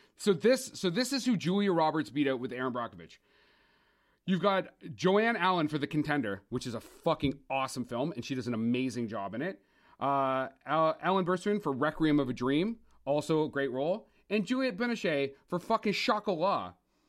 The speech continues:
Um, like, these are some really fucking hardcore fucking acting jobs. I, I know all of those movies, by the way. And, like, the, the transformative roles that all of those people did, maybe not so much Chocolat.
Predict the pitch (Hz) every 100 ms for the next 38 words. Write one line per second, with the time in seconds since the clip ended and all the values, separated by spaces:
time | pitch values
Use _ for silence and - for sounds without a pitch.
0 | _ _ _ - 139 143 139 135 135 131
1 | 127 131 - _ _ _ - - - 165
2 | 214 190 - _ - - _ _ _ _
3 | _ - 156 233 320 330 285 202 220 226
4 | 190 220 202 165 185 185 196 185 175 175
5 | 175 156 135 165 190 151 127 123 170 151
6 | 190 196 156 175 190 165 151 139 139 110
7 | 107 95 98 107 156 - - - - 170
8 | 165 165 156 98 131 165 151 143 151 -
9 | 180 175 175 190 185 135 151 165 139 131
10 | 123 - 147 160 151 151 160 131 127 104
11 | 165 120 123 - 214 247 240 214 196 165
12 | 156 147 123 117 101 85